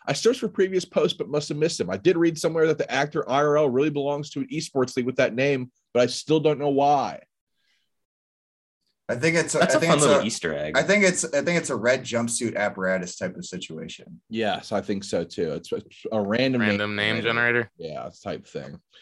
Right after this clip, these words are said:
Speaker 2: A Childish Gambino of sorts.
Speaker 1: Yes. Yes.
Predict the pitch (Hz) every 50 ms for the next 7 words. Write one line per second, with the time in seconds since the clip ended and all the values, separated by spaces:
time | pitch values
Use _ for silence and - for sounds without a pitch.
0 | - - - 110 113 - 143 135 139 139 131 131 127 - - 135 127 120 117 123
1 | 127 123 117 107 98 95 92 - - - 92 80 76 - - - - - - -
2 | _ - 104 107 110 107 101 95 78 - - - - - - - - - - -
3 | - _ _ _ _ _ 98 92 _ _ _ _ _ - 98 104 104 98 90 80
4 | 73 - - - -